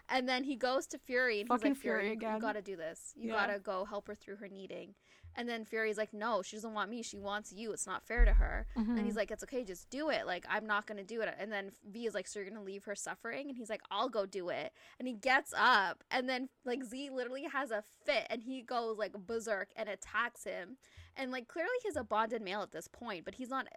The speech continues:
Speaker 1: allowing himself to acknowledge that.
Speaker 2: Yeah.
Speaker 1: And V is like, "I wasn't actually gonna go take care of her. Like, I'm just trying to get you to, like, get off your ass and go
Speaker 2: Yeah,
Speaker 1: do it."
Speaker 2: yeah.
Speaker 1: Um, but yeah, no, um, poor Z, <laughs> but, like, he needs to not do that.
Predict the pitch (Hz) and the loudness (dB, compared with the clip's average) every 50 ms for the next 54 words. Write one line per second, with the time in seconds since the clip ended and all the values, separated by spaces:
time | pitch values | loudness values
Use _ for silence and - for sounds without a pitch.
0 | - - 214 220 214 190 196 196 208 202 208 226 - 208 208 - - 180 190 - | -8 -6 -4 -2 0 0 0 0 0 -2 -6 -6 -6 -6 -6 -6 -8 -10 -8 -8
1 | 170 160 175 196 214 240 - - 277 277 330 403 415 254 254 254 226 - - 240 | -8 -6 -4 -4 -6 -6 -4 0 2 2 2 2 2 2 2 2 2 0 -2 -6
2 | 226 - _ - 262 262 254 233 233 226 220 202 - - - 202 208 202 240 247 | -8 -8 _ -4 -2 0 0 -2 -2 -4 -6 -10 -12 -16 -16 -14 -10 -8 -6 -4
3 | 262 262 262 254 233 202 214 208 202 202 - - 208 202 226 226 240 220 214 240 | -2 0 0 0 2 2 2 2 2 2 0 -2 -2 -2 -4 -4 -2 -2 -4 -4
4 | - - - 202 196 190 180 180 175 - 180 175 160 - - 208 175 - - - | -4 -8 -10 -8 -8 -8 -8 -8 -10 -8 -8 -8 -8 -8 -8 -10 -10 -10 -6 -4
5 | 220 226 196 185 - - 190 214 175 170 170 170 165 - 196 202 208 208 202 - | -2 0 0 0 -2 -4 -6 -4 -4 -2 -4 -4 -4 -4 -6 -6 -6 -8 -8 -10
6 | - - 214 208 214 196 208 190 214 226 208 202 175 175 180 185 - 214 190 175 | -10 -10 -10 -8 -6 -6 -6 -4 -4 -2 -2 -2 0 -2 -2 -2 -2 0 0 0
7 | 180 185 - - - - 190 196 139 - - - 214 214 233 240 240 220 233 269 | 0 -2 -6 -6 -4 0 0 0 0 0 -4 -10 -8 -4 -2 0 2 0 0 0
8 | 302 285 226 165 160 - 220 208 196 196 196 196 - - - - - - 233 220 | -2 -2 -2 -4 -4 -4 -4 -2 -2 -2 -4 -6 -10 -14 -20 -16 -8 -2 0 2
9 | 214 202 202 180 180 180 208 - - - - - - 262 269 262 262 262 262 240 | 2 2 0 -2 -6 -12 -18 -20 -20 -20 -20 -14 -10 -6 -4 -4 -4 -4 -4 -4
10 | 214 190 143 - 214 220 220 214 214 214 208 208 _ _ _ _ _ _ _ _ | -4 -2 -2 0 0 0 0 -2 -2 -6 -10 -14 _ _ _ _ _ _ _ _
11 | _ _ _ _ _ _ _ _ _ _ - - _ _ - - 330 359 320 262 | _ _ _ _ _ _ _ _ _ _ -20 -20 _ _ -12 -8 -6 -6 -6 -6
12 | 262 233 185 175 220 - - - - 349 208 269 277 277 277 - - 339 302 302 | -6 -6 -6 -8 -8 -8 -6 -2 -2 0 2 2 2 0 0 0 -4 -4 -2 -2
13 | 320 330 - - - 381 370 302 262 247 262 254 - 214 254 262 226 175 - - | -4 -4 -6 -8 -8 -6 -6 -4 -2 0 0 -2 -2 -4 -8 -4 -4 -4 -4 -4